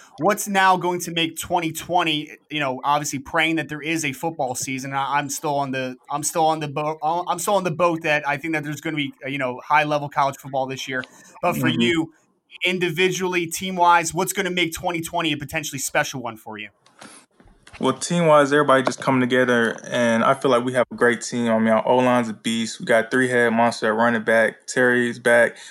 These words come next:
Speaker 2: We got a, uh, uh, Joey, uh, from Auburn at quarterback. I mean, our offense gonna be ro-,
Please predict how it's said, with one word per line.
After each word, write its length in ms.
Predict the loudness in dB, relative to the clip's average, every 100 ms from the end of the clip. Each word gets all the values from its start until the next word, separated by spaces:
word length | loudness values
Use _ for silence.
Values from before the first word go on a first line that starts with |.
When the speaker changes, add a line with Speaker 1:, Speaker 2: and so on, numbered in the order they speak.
| -8
Speaker 2:
We 80 | 2
got 180 | 4 6
a, 60 | 4
uh, 420 | 4 2 0 -6 _ _ _ -2
uh, 240 | 2 2 0 _ _ _ -10
Joey, 460 | 0 4 6 4 0 -10 _ -16 -10 0
uh, 160 | 0
from 180 | 0 0
Auburn 340 | 4 6 6 2
at 140 | 0
quarterback. 640 | 2 2 4 4 2 0 _ _ _
I 100 | -2
mean, 120 | 2 4
our 180 | 4
offense 180 | 2 2
gonna 120 | 0
be 80 | 0
ro-, 220 | -2 -8